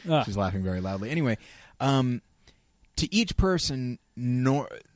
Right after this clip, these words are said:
Speaker 2: the idea of normal in real life, not in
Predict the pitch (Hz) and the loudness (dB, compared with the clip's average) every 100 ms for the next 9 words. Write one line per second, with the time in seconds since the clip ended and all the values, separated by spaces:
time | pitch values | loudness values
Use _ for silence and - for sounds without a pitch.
0 | 123 120 135 139 127 117 165 180 147 135 | -4 2 2 2 0 0 2 2 0 -2
1 | 127 131 127 120 110 135 131 135 135 117 | -2 2 2 2 0 2 2 4 2 2
2 | 113 85 98 110 117 113 110 | 0 -2 -4 -2 0 0 0